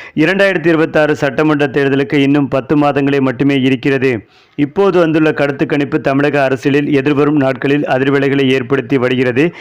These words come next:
இதனை கட்சி தலைவர்கள் எவ்வாறு பயன்படுத்துகிறார்கள் என்பதே அடுத்த கட்ட அரசியல் திட்டங்களை தீர்மானிக்கும் என தெரிய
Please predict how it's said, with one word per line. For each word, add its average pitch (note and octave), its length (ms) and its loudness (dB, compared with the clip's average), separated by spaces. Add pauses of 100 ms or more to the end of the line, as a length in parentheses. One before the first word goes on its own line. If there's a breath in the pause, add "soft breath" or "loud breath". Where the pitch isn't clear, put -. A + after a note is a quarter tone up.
(280 loud breath)
இதனை D#3+ 300 2
கட்சி D3 340 -2
தலைவர்கள் D3+ 500 0
எவ்வாறு D3+ 440 2
பயன்படுத்துகிறார்கள் C#3 920 0
என்பதே C3 360 2
அடுத்த C#3 400 -2
கட்ட C#3+ 440 -2
அரசியல் C3+ 440 0
திட்டங்களை C3+ 460 -2
தீர்மானிக்கும் C#3 600 0
என C3 140 0
தெரிய C3 260 0